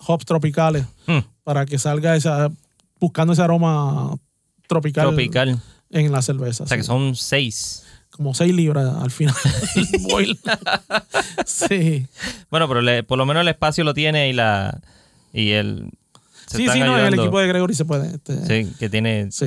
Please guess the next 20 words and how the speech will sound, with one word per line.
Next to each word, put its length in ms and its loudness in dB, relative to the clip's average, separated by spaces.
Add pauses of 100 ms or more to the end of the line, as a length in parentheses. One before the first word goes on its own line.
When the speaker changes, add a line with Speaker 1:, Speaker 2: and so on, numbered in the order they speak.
Speaker 1:
entonces 260 0
la, 280 0
esa 160 0
es 80 2
la 120 -2
quinta 460 -2
y 280 0
la 460 0
semana 580 -2
que 120 0
viene 220 0
vamos 240 0
a 20 -12
producir 480 0 (640)
otra 420 0
cerveza 520 -4 (600)
para, 220 -4 (360)
mm, 240 -4
algo 220 -2
nuevo. 380 -6